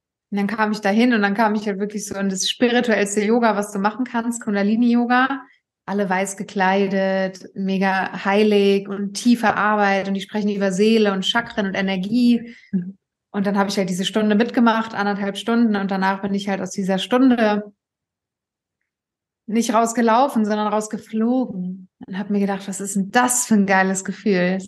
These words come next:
Speaker 1: So über Atemübungen, über Yoga, Meditation habe ich jetzt so ein geiles Gefühl, als ob ich Drogen genommen hätte, einen Joint geraucht, bin total entspannt, bin total glücklich. Also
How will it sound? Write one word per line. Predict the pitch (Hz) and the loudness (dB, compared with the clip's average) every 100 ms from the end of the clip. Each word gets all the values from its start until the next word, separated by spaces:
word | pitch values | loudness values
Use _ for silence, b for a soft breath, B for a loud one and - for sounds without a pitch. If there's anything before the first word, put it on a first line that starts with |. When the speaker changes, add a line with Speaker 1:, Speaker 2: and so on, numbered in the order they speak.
| - | -8
Speaker 1:
So | 202 | -2
über | 208 208 214 | 0 0 -2
Atemübungen, | 226 247 254 - 226 208 220 208 208 208 208 208 B B B B B _ _ _ - | 0 0 -2 0 -2 2 0 2 0 0 -2 -4 B B B B B _ _ _ -10
über | 233 220 | -4 0
Yoga, | 226 240 269 269 240 220 214 214 214 202 - _ _ _ | 2 4 2 2 2 2 2 0 -2 -6 -14 _ _ _
Meditation | 220 220 220 220 220 - 254 254 | -4 -2 -2 -4 -6 -4 0 2
habe | 233 226 | 0 -2
ich | - | -4
jetzt | 220 220 | -6 -2
so | 277 | 0
ein | 311 | 2
geiles | 262 247 262 247 | 2 2 0 -4
Gefühl, | - 254 240 | -6 -4 -2
als | 220 | -2
ob | 214 | -4
ich | - | -6
Drogen | 240 285 262 | 0 4 4
genommen | 202 190 196 | 4 0 -2
hätte, | 202 202 233 262 240 - | -4 -4 -2 -2 -4 -6
einen | 202 | 0
Joint | 226 262 277 | 2 4 2
geraucht, | 233 180 190 208 | 0 0 0 0
bin | 208 | -6
total | 196 233 254 | -6 0 0
entspannt, | 262 254 - 226 226 226 | 0 -4 -4 0 0 0
bin | 226 | -4
total | 208 - 240 226 | -6 -2 0 0
glücklich. | 226 254 269 254 240 240 240 - _ B B B B B - | 2 2 0 -2 2 2 0 -4 _ B B B B B -8
Also | - 226 | -4 0